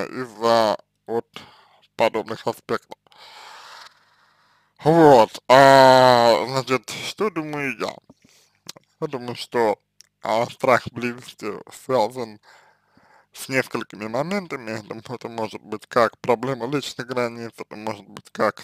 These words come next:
самооценка, это может быть как, э, страх быть, э, там, не знаю, брошенным или брошенной. Вот, это могут быть ещё какие-то, ам, с-, сложности, свя-,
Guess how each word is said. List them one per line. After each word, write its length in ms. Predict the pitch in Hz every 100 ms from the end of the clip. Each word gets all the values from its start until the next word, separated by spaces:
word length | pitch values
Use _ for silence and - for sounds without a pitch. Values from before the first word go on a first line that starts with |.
| -
самооценка, 760 | 151 147 139 - 120 120 104 -
это 140 | -
может 280 | 110 110 104
быть 220 | 107 -
как, 360 | - 107 - - 117
э, 280 | 113 107 101 _ _ - _ _ _
страх 360 | - 143 131
быть, 380 | 113 123 123 -
э, 420 | 120 110 104 95 - - 60 - -
там, 260 | 104 95 104
не 100 | 107
знаю, 240 | 104 101 104
брошенным 920 | 107 131 135 131 127 127 127 123 110 _ -
или 180 | 107 120
брошенной. 1000 | 104 120 123 113 - 113 113 113 110 110 _ - - - - - -
Вот, 480 | 110 113 117 107 127
это 200 | 131 117
могут 360 | 113 113 101
быть 260 | 82 104 -
ещё 240 | 104 - 147
какие-то, 760 | - - 127 - 123 117 113 -
ам, 920 | 117 117 117 113 110 107 107 104 104 _ - 117
с-, 320 | 87 104 -
сложности, 640 | 120 120 113 113 - -
свя-, 360 | - 113 113